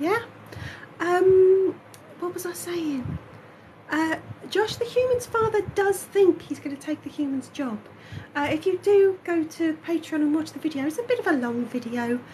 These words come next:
uh, where the human asks her father. Um, he does sort of imply that this is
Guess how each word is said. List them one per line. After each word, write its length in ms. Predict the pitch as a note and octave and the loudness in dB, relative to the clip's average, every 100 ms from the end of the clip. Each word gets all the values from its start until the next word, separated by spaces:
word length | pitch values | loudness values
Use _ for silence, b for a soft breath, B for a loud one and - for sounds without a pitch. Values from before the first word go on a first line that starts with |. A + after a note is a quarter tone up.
| B B - | B B -8
uh, 160 | B3+ C4 | -4 -2
where 180 | D4+ D4 | 0 0
the 60 | |
human 340 | C#4+ D#4+ D4 C#4+ | 2 2 4 2
asks 720 | C#4+ C#4+ - - - - - - - - - - | 0 -2 -6 -12 -10 -10 -12 -16 -20 -20 -8 -2
her 140 | C#4+ | 0
father. 480 | D4+ D4+ D#4 E4 D#4+ B B - - | 2 2 4 2 0 B B -12 -2
Um, 420 | E4 E4+ F4 F4 - - - - | 4 8 8 8 4 -8 -20 0
he 160 | E4+ | 4
does 200 | F4+ G4+ | 4 4
sort 200 | - G4 | 2 2
of 80 | F#4 | 2
imply 580 | F4+ E4 - E4+ E4+ D#4 - - - - - | 2 2 -2 0 0 0 -6 -20 -20 -20 -6
that 160 | D4+ | -2
this 220 | E4+ D#4+ D#4+ | 0 2 2
is 420 | D#4 - - | 2 -2 -12